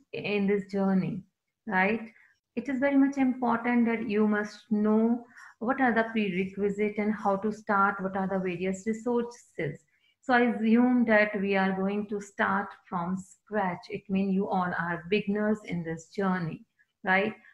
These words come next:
And it is very much important, first of all, you must know about yourself. Me-, I mean to say, know thyself. Under this, you must know about or a deep pouring about your interest,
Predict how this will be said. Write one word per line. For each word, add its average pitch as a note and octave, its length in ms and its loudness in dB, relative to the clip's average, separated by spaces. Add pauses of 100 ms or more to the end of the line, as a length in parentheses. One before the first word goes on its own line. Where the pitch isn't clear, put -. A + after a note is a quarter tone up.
(200)
And B3+ 100 6
it C#4 100 0
is B3+ 140 -2
very A#3+ 240 2
much C4 240 4
important, A3+ 640 2
first A3+ 320 -2
of A#3 160 -2
all, G#3+ 180 6
you G#3 140 2
must G3+ 340 -4
know A3 460 2
about F3+ 460 0
yourself. F3 760 0 (120)
Me-, F#3 220 -6 (180)
I F#3 100 0
mean G#3 300 2
to A3 80 0
say, G3+ 460 0 (240)
know A#3+ 360 4
thyself. D#3+ 640 -4 (840)
Under C4+ 340 6
this, C4+ 280 2 (100)
you G#3+ 160 2
must G#3 380 -2
know A3+ 420 2
about F#3 580 0 (400)
or A3 380 4
a F3+ 180 -4
deep B3+ 360 2
pouring F#3+ 480 4
about G3 480 2
your E3+ 360 -2
interest, F3+ 720 -2